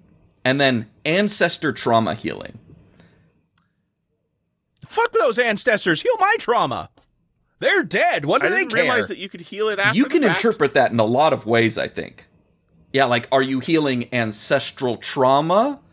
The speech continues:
Speaker 1: Are you,
Speaker 2: Ooh.
Speaker 1: were you given trauma by an ancestor?
Speaker 3: Ooh.
Speaker 1: Like,
Speaker 2: Hmm.
Speaker 1: did, did the ghost of great uncle Ted come and, like, kinda, like, give you a ghost wet willy and noodle your brain around a little bit? <laughs>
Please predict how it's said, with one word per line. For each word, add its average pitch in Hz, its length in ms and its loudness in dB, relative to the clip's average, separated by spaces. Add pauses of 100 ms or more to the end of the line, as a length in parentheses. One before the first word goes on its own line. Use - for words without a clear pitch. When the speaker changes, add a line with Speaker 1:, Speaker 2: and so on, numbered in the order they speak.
(420)
Speaker 1:
Are 127 180 4
you, 135 360 0
Speaker 2:
Ooh. 160 340 2
Speaker 1:
were 139 220 4
you 160 680 -2 (420)
given 131 360 0
trauma 123 480 2
by 104 380 -4
an 285 160 0
ancestor? 320 840 -2
Speaker 3:
Ooh. 92 540 -4 (100)
Speaker 1:
Like, 123 380 0
Speaker 2:
Hmm. 202 220 0
Speaker 1:
did, 131 260 2 (260)
did 135 220 0
the 123 100 2
ghost 127 420 0
of 104 320 0
great 127 380 0 (100)
uncle 123 640 0 (160)
Ted 131 440 -2
come 127 340 0
and, 110 220 -4
like, 101 360 -2 (1080)
kinda, 120 180 -2
like, 110 480 -4
give 127 160 -2
you 127 160 2
a 110 40 0
ghost 120 380 -2
wet 120 220 0
willy 127 340 2
and 117 140 0
noodle 135 220 2
your 269 100 2
brain - 240 2
around 131 320 2
a 131 40 0
little 139 180 2
bit? 143 260 2
<laughs> - 80 0